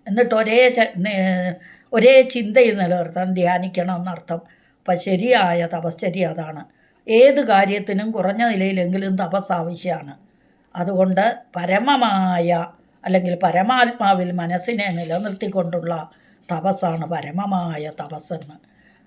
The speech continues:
അപ്പം ഇവിടെ മഹാഭാരതത്തിൽ മനസശ്ചേന്ദ്രിയാണാം ച ഹി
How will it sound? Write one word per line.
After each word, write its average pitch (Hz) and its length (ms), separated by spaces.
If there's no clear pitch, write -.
അപ്പം 185 200
ഇവിടെ 175 300
മഹാഭാരതത്തിൽ 185 1080
മനസശ്ചേന്ദ്രിയാണാം 202 1800
ച 208 80
ഹി 240 200